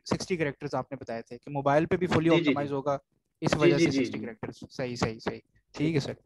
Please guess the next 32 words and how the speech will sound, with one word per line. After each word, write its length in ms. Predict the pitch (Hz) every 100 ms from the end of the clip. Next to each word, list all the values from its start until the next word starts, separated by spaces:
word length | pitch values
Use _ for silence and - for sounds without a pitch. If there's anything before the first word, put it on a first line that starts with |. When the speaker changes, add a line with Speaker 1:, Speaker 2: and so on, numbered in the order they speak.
| _
Speaker 2:
नजर 240 | 151 165 208
आता 220 | 143 131
है 60 | 113
वो, 220 | 107 107 _
नजर 260 | 143 160 170
आता 240 | 113 -
है। 60 | - _ _ _ _
Speaker 1:
यस 100 | 143
Speaker 2:
और 60 | 143
Speaker 1:
सर, 100 | 185
Speaker 2:
ये 60 | 190
Speaker 1:
कंप्लीट 160 | 156
Speaker 2:
तस्वीरें 240 | 165 175 196
Speaker 1:
नजर 140 | 139
Speaker 2:
क्यों 40 |
Speaker 1:
आता 80 | -
Speaker 2:
नजर 140 | 151 135
Speaker 1:
है, 60 |
Speaker 2:
आ 40 | 120
रही 100 | 117
हैं 100 | 120
Speaker 1:
बिल्कुल। 300 | - 110 -
Speaker 2:
मुझे? 120 | - _ _ _ _ _ _ -
ये 40 |
तस्वीरें 380 | 160 160 170 185
यहाँ 220 | 180 170
पे 100 | 170
क्यों 160 | 170 165
नजर 240 | 131 127
आ 80 | 110
रही 180 | 107
हैं? 120 | 110